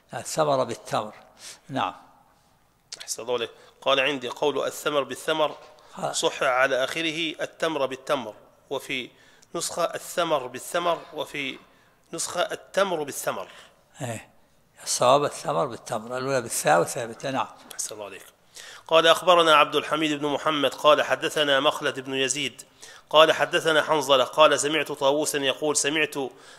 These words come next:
Speaker 2: عبد الله بن عمر رضي الله عنهما يقول: "قام فينا رسول الله صلى الله عليه وسلم فقال: 'لا تبيع الثمر حتى يبدو صلاحه'". حدثنا محمد بن منصور قال حدثنا سفيان عن ابن جريج عن عطاء عن سمعت جابر بن عبد الله رضي الله عنهما عن النبي صلى الله عليه وسلم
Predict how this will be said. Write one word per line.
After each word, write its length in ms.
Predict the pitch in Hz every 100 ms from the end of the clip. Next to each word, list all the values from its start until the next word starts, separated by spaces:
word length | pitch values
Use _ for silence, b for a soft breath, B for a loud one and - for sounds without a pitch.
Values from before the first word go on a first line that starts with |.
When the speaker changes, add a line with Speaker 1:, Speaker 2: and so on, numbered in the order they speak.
| B
Speaker 2:
عبد 120 | 131
الله 200 | 135 151
بن 140 | 151 147
عمر 260 | 151 147
رضي 220 | 135 127 127
الله 260 | 139 139
عنهما 280 | 135 143 139
يقول: 580 | 131 127 151 156 135 127 -
"قام 300 | - 156 147
فينا 320 | 131 165 156
رسول 340 | 147 135 156 143
الله 380 | 139 156 135 139
صلى 240 | 143 135
الله 400 | 131 147 139 135
عليه 220 | 131 135
وسلم 460 | 135 123 151 147 131
فقال: 460 | 127 - 147 131 101 - - B B B
'لا 220 | 143 165
تبيع 360 | 160 160 170 147
الثمر 580 | 147 - 170 160 151
حتى 360 | 135 139 - 143
يبدو 340 | 147 135 135
صلاحه'". 500 | 127 131 139 127 110 - - - b b b b b b
حدثنا 440 | 151 160 175 170
محمد 360 | 160 165 175 156
بن 80 |
منصور 380 | 156 147 - 170
قال 280 | - 165 156
حدثنا 480 | 135 143 147 147 135
سفيان 460 | 143 123 143 151
عن 100 | 139
ابن 200 | 139 135
جريج 480 | 135 139 147 139 127
عن 240 | 120 113 123
عطاء 460 | 123 127 147 143
عن 80 | 123
سمعت 420 | - 143 147 127
جابر 380 | 131 143 143 135
بن 140 | 123
عبد 220 | 131 117 127
الله 340 | 127 139 123
رضي 240 | 123 120
الله 280 | 120 127 127
عنهما 280 | 127 131 135
عن 100 | 123
النبي 420 | 123 123 135 135
صلى 240 | - 127 120
الله 320 | 123 131 123
عليه 120 | 117
وسلم 380 | 143 135 120